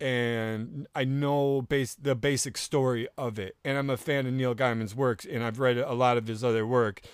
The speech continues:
so, you know, I get the aesthetic and everything, and I'm very into it. Um, I liked it a lot.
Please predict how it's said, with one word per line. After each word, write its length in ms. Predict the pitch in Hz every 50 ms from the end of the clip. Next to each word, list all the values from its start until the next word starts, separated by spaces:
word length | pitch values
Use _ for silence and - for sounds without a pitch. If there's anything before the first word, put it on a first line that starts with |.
| - - _
so, 400 | - - - 123 117 117 113 127 -
you 140 | - 135 117
know, 120 | 113 110
I 140 | 113 123 117
get 280 | 101 - 135 120 -
the 100 | - 120
aesthetic 640 | 110 104 - - - 143 131 120 120 113 113 107 -
and 140 | 131 113 113
everything, 500 | 113 107 113 110 - 123 110 104 101 101
and 80 | 101 101
I'm 80 | 98
very 480 | 98 110 123 123 120 113 110 110 110 110
into 220 | 107 107 107 104
it. 200 | 101 104 107 - - - - - - - _ _ _ _
Um, 640 | - 123 120 117 113 110 107 104 101 104 107 - - _ _ _ _ _ _ _ _ _ _ _ _ _ _ _ _ _ _ _ _ _ _ _ _ _ _ _ _ _ _ - - _ _ _
I 100 | 147 143
liked 400 | 147 151 156 160 160 165 135 -
it 100 | 160 139
a 60 | 135
lot. 460 | 131 123 120 120 120 117 104 98 -